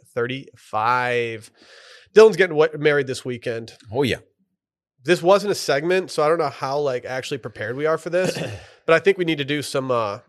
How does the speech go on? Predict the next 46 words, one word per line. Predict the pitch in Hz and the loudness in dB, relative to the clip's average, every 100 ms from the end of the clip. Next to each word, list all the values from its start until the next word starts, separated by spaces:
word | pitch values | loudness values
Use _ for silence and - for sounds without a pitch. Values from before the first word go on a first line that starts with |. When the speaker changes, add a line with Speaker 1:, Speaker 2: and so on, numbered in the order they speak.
| _ _ - | _ _ -14
Speaker 1:
some | - 147 | -8 -2
wedding | 135 175 156 | 0 0 -2
predictions. | 117 117 - 117 120 - | -8 -8 -8 -10 -8 -4
Speaker 2:
How | |
about, | 202 180 - | 0 0 0
how | 160 156 | 2 2
about, | 160 - | 0 -4
uh, | |
first | 123 147 143 | -4 0 0
I | 127 | 0
just | 120 110 | -2 -2
walk | 117 110 | -2 0
everybody | 117 110 110 104 | -2 -2 -2 -4
through | - 104 | -4 -6
the | 98 | -4
itinerary | 92 - 110 101 98 95 | -6 -4 -2 2 4 2
for | 87 98 | -2 -8
the | 82 | -10
day? | 73 90 78 65 _ - | -8 -8 -8 -10 _ -10
Speaker 1:
Hit | 160 | -8
us | 180 | -6
with | 156 | -4
that | 135 | -4
tinny. | - 165 131 131 - - - - _ | -4 -6 -6 -10 -16 -18 -18 -20 _
Speaker 2:
Um, | 110 113 110 107 95 _ _ _ | -2 -2 -2 -6 -12 _ _ _
so | - - - 120 104 117 139 - _ - | -6 -2 4 4 4 -2 -4 -10 _ -8
I'm | 110 | -2
getting | 123 120 | -2 -2
married | 123 120 | -4 -6
on | 120 | -6
a | |
Sunday, | - - 165 190 123 87 69 64 - | -6 -4 -4 -4 -2 -2 -4 -10 -14
which | 90 87 | -14 -14
is | 85 | -12
a | |
little | 92 101 98 95 90 | -8 -6 -4 -6 -8
untraditional. | 98 92 85 90 - 107 123 104 | -12 -12 -10 -10 -6 -4 -4 -6
It's | - | -8
a | 85 | -4
Sunday | - 104 92 87 | -2 -2 -2 -4
brunch | 78 87 95 92 - - | -4 -6 -6 -6 -14 -14
themed | 87 90 87 | -8 -6 -2
Speaker 1:
I | 156 | 0
did | 131 | 0
Speaker 2:
wedding. | 87 110 147 | -4 -8 -12
Speaker 1:
that. | - | -18